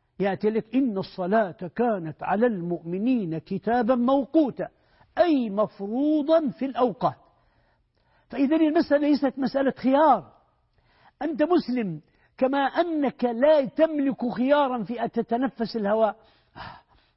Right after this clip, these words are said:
الس-، الشهيق والزفير والشهيق، كذلك صلاتك جزء من وجودك.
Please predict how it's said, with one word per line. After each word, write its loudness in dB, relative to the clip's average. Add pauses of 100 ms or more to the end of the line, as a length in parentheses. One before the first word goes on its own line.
(240)
الس-، -6 (720)
الشهيق -2
والزفير 0
والشهيق، 0 (460)
كذلك 2 (120)
صلاتك 0
جزء -2
من -2
وجودك. 2